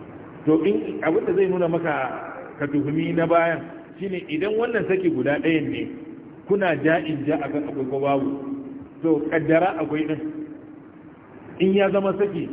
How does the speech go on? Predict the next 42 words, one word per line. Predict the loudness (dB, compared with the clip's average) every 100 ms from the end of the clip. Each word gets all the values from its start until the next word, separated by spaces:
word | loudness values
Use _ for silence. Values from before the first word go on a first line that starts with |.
| -4
ba | -4 -2
akwai | -2
kome | 0 0 -2
ba? | -4 -8 -12 -10 -12 -14 -14 -16 -18 -18 -18 -18 -2
To, | 4 6
sai | 6
ka | 6
yi | 6 6
kome, | 2 0 -4 -6 -12 -16 -16 -18 -20 -20 -20 -20 -20 -8 2
sai | 2
ku | 4
zauna. | 4 4 4 -4 -8 -10 -12 -14 -14 -18 -20 -20 -10
Sannan | 0 2 4
ka | 2
je | 4 4
ka | 2
bincika. | 0 0 0 -2 -4 -10 -14 -16 -20 -20 -20 -20 -20 -4
In | -2 0 2
dama | 2 4 2
babu, | 2 2 2 -2 -4
shi | -4
ke | -2 -2
nan | -2
dama | -4 -2
matar | -6 -6
ka | -4
ba | -4
ta | -4
sako | -6 -6 -6
ba. | -6 -8 -12 -14 -10 0
In | 0 2
akwai | 2 4 4
kuma, | 0 -2 -2 -2
ka | -2 -2
tabbatar | -2 -4 -4 -2
ka | 0
yi | 2
kome, | 2 0 -2
ba | -4 -6
shi | -4
kenan | -4 -4
ba? | -8